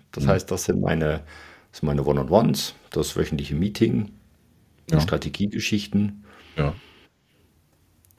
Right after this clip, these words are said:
Speaker 1: Ja, und dann habe ich ja immer noch Kunden, mit denen ich spreche.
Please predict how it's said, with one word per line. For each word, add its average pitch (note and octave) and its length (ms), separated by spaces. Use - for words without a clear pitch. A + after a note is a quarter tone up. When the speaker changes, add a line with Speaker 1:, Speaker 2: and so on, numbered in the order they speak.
Speaker 1:
Ja, E2+ 120
und G#2 80
dann G#2+ 360
habe A#2+ 100
ich A2 60
ja G#2+ 80
immer G#2+ 140
noch - 200
Kunden, C3+ 720
mit A#2+ 120
denen A#2 160
ich A2 120
spreche. - 460